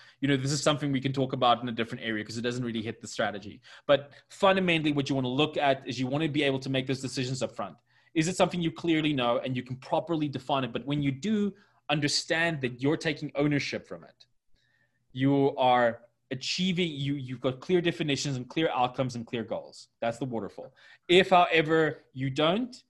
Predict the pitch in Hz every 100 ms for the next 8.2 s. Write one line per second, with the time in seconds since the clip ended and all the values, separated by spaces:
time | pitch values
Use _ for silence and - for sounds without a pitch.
0 | _ _ 139 131 139 139 131 127 - 180
1 | 175 170 175 160 160 - _ - 143 147
2 | 156 135 135 123 139 143 139 135 123 117
3 | 139 147 175 185 - 165 151 143 139 135
4 | 131 - - 117 113 - 135 170 160 135
5 | 123 127 127 107 - - - 117 139 135
6 | 131 139 135 127 120 117 117 120 123 117
7 | 143 123 127 117 - 120 120 113 113 117
8 | 95 78